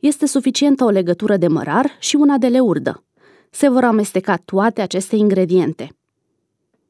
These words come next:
Pâinea prăjită, o muzică în surdină și poate un pic de aromă de lămâie vă va destinde cu siguranță părticica din zi în care alegeți să savurați această salată.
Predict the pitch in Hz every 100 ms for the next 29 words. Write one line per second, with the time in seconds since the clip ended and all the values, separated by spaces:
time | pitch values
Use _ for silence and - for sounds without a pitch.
0 | _ _ _ 254 254 208 - 165 170 208
1 | 226 262 269 - 226 240 294 277 262 220
2 | 185 180 202 262 277 240 - 277 269 247
3 | 240 - 339 220 240 220 254 240 180 175
4 | 175 226 247 - - - 202 196 165 151
5 | 131 - 226 226 214 202 240 - 311 277
6 | 254 196 170 175 190 185 196 208 190 175
7 | 175 175 233 - 220 - 185 170 175 165
8 | 233 247 254 - 226 - 165 160 160 175
9 | - - 240 208 - 175 - 175 147 -
10 | 135